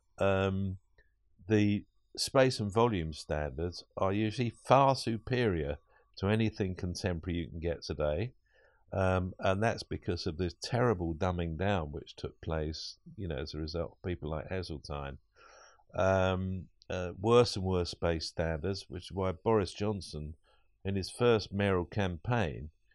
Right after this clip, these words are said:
said, "I'm introducing new space standards." Now, he didn't have to invent them because work on space standards had been done, funnily enough, by Richard Rogers and the Architecture Design Unit. So there was a,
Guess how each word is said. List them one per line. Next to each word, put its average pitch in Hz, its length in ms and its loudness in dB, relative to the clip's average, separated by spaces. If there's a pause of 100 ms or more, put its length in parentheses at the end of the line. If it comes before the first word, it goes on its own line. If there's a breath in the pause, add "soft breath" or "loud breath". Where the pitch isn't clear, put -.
(140)
said, 117 200 4
"I'm 107 220 6
introducing 101 720 -2
new 101 160 -2
space 147 340 -4
standards." 71 580 -8 (580)
Now, 117 260 6 (240)
he 147 100 6
didn't 180 180 0
have 151 180 -2
to - 80 0
invent 127 420 0
them 82 180 -4
because 90 420 -6
work 135 300 2
on 90 120 -4
space 78 400 -6
standards 85 400 -6
had 82 100 -10
been 95 240 -4
done, 98 240 -2
funnily 101 320 -4
enough, 78 340 -6
by 90 140 0
Richard 90 440 -4
Rogers 80 500 -6
and 82 180 -6
the 80 220 -4 (160)
Architecture 80 520 -6
Design 92 460 -2
Unit. 60 320 -8
So 95 100 -6
there 104 120 2
was 92 120 0
a, 95 80 0